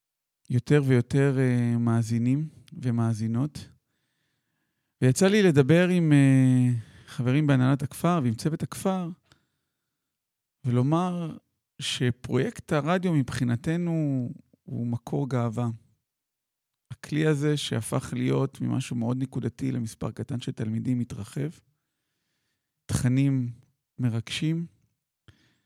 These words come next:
והמקום הזה, הרדיו, הרדיו כפר הנוער, הרדיו החינוכי,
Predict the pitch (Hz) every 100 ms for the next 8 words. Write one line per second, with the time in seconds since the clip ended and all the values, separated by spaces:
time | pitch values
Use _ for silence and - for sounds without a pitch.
0 | _ _ _ _ _ _ _ _ 131 127
1 | 123 131 - 160 180 156 139 127 123 117
2 | 104 120 160 143 131 117 107 - - 139
3 | 120 151 151 - - 139 120 120 143 151
4 | 120 135 143 139 127 120 - 190 175